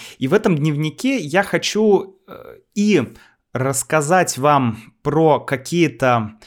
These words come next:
подробности путешествия по России, м, потому что это может вам помочь в планировании или в организации вашего собственного путешествия по России.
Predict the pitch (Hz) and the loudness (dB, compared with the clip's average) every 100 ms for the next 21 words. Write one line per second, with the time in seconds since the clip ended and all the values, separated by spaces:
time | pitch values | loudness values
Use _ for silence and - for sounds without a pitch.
0 | - - - - _ 123 143 135 175 143 | -20 -20 -20 -20 _ -4 -2 4 2 2
1 | 143 - 143 - _ 151 - 143 - 247 | -2 -2 -4 -4 _ -8 -2 -2 -2 -2
2 | 285 - 160 139 113 127 120 117 - 127 | -4 -6 -2 -2 0 -2 -2 -2 -4 -2
3 | 113 98 - - _ _ _ _ - - | -4 -4 -8 -14 _ _ _ _ -20 -14
4 | 107 110 107 104 - 117 143 147 165 - | -10 -6 -6 -8 -12 -14 -10 -6 -6 -4
5 | 151 - 143 127 131 131 127 120 117 113 | -6 -4 -6 -4 -2 -2 -2 -2 -2 -2
6 | 107 117 123 139 - - - - 120 110 | -2 -2 0 0 -2 -8 -14 -8 -4 -2
7 | 113 147 151 120 104 92 85 - - 117 | 0 2 2 0 -4 -6 -10 -16 -8 -2
8 | 127 120 117 107 - 117 117 117 127 127 | 0 0 -4 -12 -8 -6 -4 0 0 0
9 | 120 120 120 - 104 117 117 107 117 - | 0 0 -2 -6 -2 -2 -4 -6 -8 -2
10 | 160 - - 101 95 85 - - - 95 | 0 -2 -6 -8 -8 -8 -12 -14 -10 -6
11 | 98 90 - 85 - 85 87 - 85 78 | -6 -8 -10 -14 -12 -12 -8 -8 -10 -14